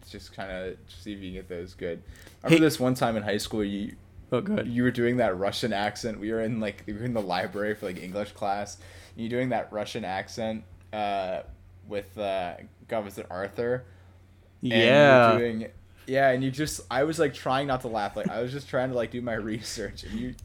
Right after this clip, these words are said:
Speaker 1: you two were, like, doing that Russian accent. And then our teacher came up to the table and was like, "Oh, are you guys finding everything all right?" And we were like, "Yeah, yeah, yeah." <laughs> And it's just, like, I feel like when it's working, <laughs> you guys just, like,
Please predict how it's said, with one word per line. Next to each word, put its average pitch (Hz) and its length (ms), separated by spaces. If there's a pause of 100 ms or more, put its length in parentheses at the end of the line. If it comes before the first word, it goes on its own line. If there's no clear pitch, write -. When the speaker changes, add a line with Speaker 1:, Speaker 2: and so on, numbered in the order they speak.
(100)
Speaker 1:
you 127 240
two 139 320
were, 127 140
like, 110 240
doing 123 200
that 113 140
Russian 110 300
accent. 107 460 (440)
And 147 240
then 127 140
our 117 160
teacher 123 480
came 117 240
up 123 120
to - 60
the 110 100
table 110 600 (200)
and - 60
was 110 100
like, 110 280
"Oh, 156 240
are 151 120
you 135 120
guys 139 420 (160)
finding 156 220
everything 160 240
all 175 80
right?" 180 220
And 139 100
we 131 80
were 131 80
like, 123 140
"Yeah, 147 260
yeah, 143 300
yeah." 139 360
<laughs> 120 120
And 127 160
it's 131 140
just, 135 180
like, 127 160
I 117 180
feel 120 160
like 113 120
when 113 100
it's 107 180
working, 95 460
<laughs> - 20
you 139 80
guys 113 240
just, 104 180
like, 98 140